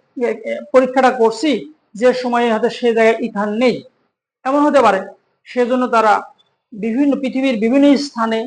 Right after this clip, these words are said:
বিভিন্ন মৌসুমে, এমনকি পৃথিবীর গভীরে, এমনকি পৃথিবী থেকে উচ্চতর স্থানে যেও তারা বিভিন্নভাবে এক্সপেরিমেন্টটা চালিয়েছে, কিন্তু তাদের সব ক্ষেত্রেই রেজাল্টটা সেম ছিল যে নব্বই ডিগ্রি ঘোরানোর পরে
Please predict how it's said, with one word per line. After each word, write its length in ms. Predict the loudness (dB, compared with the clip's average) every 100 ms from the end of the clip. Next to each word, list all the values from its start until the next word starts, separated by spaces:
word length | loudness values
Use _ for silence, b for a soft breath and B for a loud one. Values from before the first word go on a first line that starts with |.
| -10 _ _ _ _ -8
বিভিন্ন 320 | -4 0 2 4
মৌসুমে, 640 | 4 4 4 2 -4 -6 -12 _ _ _ _ -4
এমনকি 320 | 0 0 -2
পৃথিবীর 420 | -4 -6 -4 -4 0
গভীরে, 440 | 2 6 6 4 0 -8 _ _ _
এমনকি 340 | -2 -2 -2 -4
পৃথিবী 280 | -4 -4 -4
থেকে 180 | -2 -4 -4
উচ্চতর 360 | -4 0 2 0
স্থানে 400 | -4 -8 -4 0 2
যেও 260 | 4 6 4 0 -10 _ _
তারা 160 | -2 0
বিভিন্নভাবে 520 | 2 2 2 4 6 6
এক্সপেরিমেন্টটা 580 | 4 0 -4 -2 -2 -2
চালিয়েছে, 400 | 0 0 -2 -6 -8 _ _ -10
কিন্তু 180 | -4 -4 -4
তাদের 300 | -2 2 4 2 -2
সব 180 | 0 2 0
ক্ষেত্রেই 440 | -4 -4 0 2 2 -2 -16 _ -4
রেজাল্টটা 440 | 2 2 2 0 -2
সেম 260 | -4 0 2
ছিল 220 | 2 0 0 -2 -8 -20 _ _ _ _ _ -4
যে 120 | -2
নব্বই 440 | 0 0 0 2 2
ডিগ্রি 280 | 0 -2 -4
ঘোরানোর 420 | -2 0 2 0 2
পরে 220 | 4 6